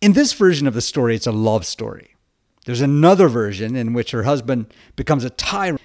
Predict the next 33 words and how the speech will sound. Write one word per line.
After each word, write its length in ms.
and 100
she 120
takes 320
the 140
elixir 580
to 80
keep 340
him 160
from 160
being 220
a 60
tyrant 500
forever. 500
In 160
yet 140
another 560
version, 540
she 300
steals 360
the 80
elixir 400
from 360
her 100
husband 500
for 400
herself, 800
and 220
she 160
flew 320
away 260
to 120
the 100
moon 420